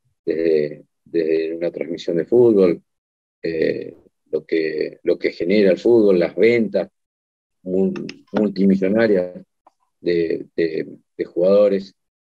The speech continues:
que por ahí antes no, no tenían esa cotización. Forma parte de todo eso, ¿no? Esto de, además, eh, los mundiales que antes eran dieciséis equipos, veinticuatro equipos, hoy pasan a ser cuarenta y ocho y el día de mañana van a ser todos,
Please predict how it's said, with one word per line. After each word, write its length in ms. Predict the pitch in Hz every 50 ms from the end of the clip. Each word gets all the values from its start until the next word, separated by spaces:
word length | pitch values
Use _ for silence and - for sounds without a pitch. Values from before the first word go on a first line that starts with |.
| _ _ _ _ _ _ _ -
que 100 | 85 -
por 240 | - - 90 92 98
ahí 100 | 101 101
antes 260 | 104 101 98 92 85
no, 300 | 90 87 85 82 80 - -
no 80 | -
tenían 300 | - 95 92 95 98 95
esa 180 | 92 85 - 82
cotización. 920 | 80 80 - 82 82 87 85 85 85 85 - _ 135 123 104 95 95 95 _ _ _ _ _ _ _ _ _
Forma 240 | - 156 156 151 147
parte 200 | 160 165 139 151
de 60 | 143
todo 260 | 151 160 156 156 139
eso, 240 | 113 - - - 90
¿no? 260 | 113 135 143 127 113
Esto 220 | 110 - _ - 101
de, 320 | 101 101 98 95 95 95 - - _ - - _ _ _ -
además, 600 | 85 95 101 110 120 123 120 - - - - _ _ _ _ -
eh, 600 | 90 87 85 85 82 - 85 - 82 80 87 -
los 160 | - 95 92 92
mundiales 440 | 95 98 101 123 135 131 117 110 - _ - -
que 80 | - 104
antes 340 | 104 - 110 98 - -
eran 400 | 101 95 101 98 95 90 90 - _ _ _ _ _ _ -
dieciséis 500 | 95 95 95 107 104 - 117 113 98 98
equipos, 380 | 98 101 131 131 - 113 104 95
veinticuatro 500 | 101 95 95 101 - 113 120 110 98 101
equipos, 360 | 101 131 143 143 139 110 101
hoy 160 | 101 104 101
pasan 360 | 98 98 101 98 - 98 92
a 40 | 92
ser 160 | - 110 101 -
cuarenta 320 | - 95 95 95 95 98
y 80 | 107 135
ocho 320 | 156 151 151 - 117 104
y 100 | 92 90
el 100 | 90 90
día 120 | 95 104 104
de 60 | 95
mañana 380 | 95 101 120 143 143 123 - - -
van 100 | 101 95
a 40 | 98
ser 120 | 98 - _ _
todos, 480 | 143 113 101 90 85 - - - _